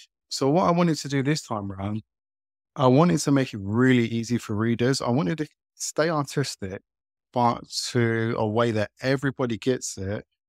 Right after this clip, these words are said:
but put something so powerful out there that it's for the whole entire B D S M community.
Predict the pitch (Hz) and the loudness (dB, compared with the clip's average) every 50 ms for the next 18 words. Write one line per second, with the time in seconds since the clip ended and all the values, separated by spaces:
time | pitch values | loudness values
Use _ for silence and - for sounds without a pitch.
0 | _ _ _ _ - 123 - - 117 113 107 - _ - - 147 - - - 135 | _ _ _ _ -20 -8 -4 -2 -2 -2 -2 -6 _ -4 -2 -2 -2 0 0 2
1 | 131 123 120 113 110 113 - - - - - 143 156 151 - _ - - - 143 | 4 6 6 6 4 2 0 -4 -4 -2 0 0 0 0 -2 _ -8 -2 0 0
2 | 139 123 - - 131 127 131 131 - - - 92 90 98 104 117 - _ _ _ | 0 0 -2 -2 0 2 2 2 2 0 -6 -8 -6 -6 -8 -10 -12 _ _ _
3 | _ _ _ _ - 107 104 101 104 117 120 117 113 113 110 110 104 - - _ | _ _ _ _ -4 -2 0 2 4 4 4 6 6 4 4 2 0 -2 -6 _
4 | _ _ _ _ _ _ _ _ _ _ _ - 123 98 - - - 131 123 113 | _ _ _ _ _ _ _ _ _ _ _ 0 0 0 0 -2 0 2 2 2
5 | 107 - - - - 143 135 131 127 131 - 131 120 107 - - - 131 123 120 | 2 0 -4 -4 0 2 4 4 2 2 0 -2 -4 -4 -4 -4 -2 0 0 0
6 | 113 - 110 104 113 110 101 - - 113 107 - - 120 113 113 107 98 90 - | 0 -2 -4 -4 -2 -2 -2 -2 -2 -4 -4 -4 -2 0 2 4 4 2 0 -2
7 | - 98 87 85 | -6 -10 -12 -12